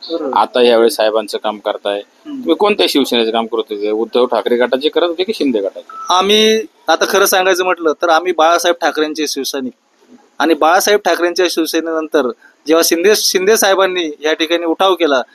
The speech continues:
Speaker 1: त्यानंतर आम्ही शिंदे साहेबांचे शिवसैनिक आणि त्यानंतर शिंदे साहेबांच्या महायुतीमध्ये आज उमेदवार आहेत आमच्या महायुतीचे राष्ट्र-, राष्ट्रवादी काँग्रेस पार्टीचे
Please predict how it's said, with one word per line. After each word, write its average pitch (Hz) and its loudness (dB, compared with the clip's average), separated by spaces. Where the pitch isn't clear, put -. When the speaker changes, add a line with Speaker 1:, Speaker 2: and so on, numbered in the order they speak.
Speaker 1:
त्यानंतर 160 2
आम्ही 156 2
शिंदे 170 0
साहेबांचे 151 0
शिवसैनिक 143 -2
आणि 160 0
त्यानंतर 196 2
शिंदे 202 0
साहेबांच्या 214 2
महायुतीमध्ये 190 2
आज 165 0
उमेदवार 185 0
आहेत 180 2
आमच्या 165 0
महायुतीचे 170 2
राष्ट्र-, 170 2
राष्ट्रवादी 170 0
काँग्रेस 170 0
पार्टीचे 156 0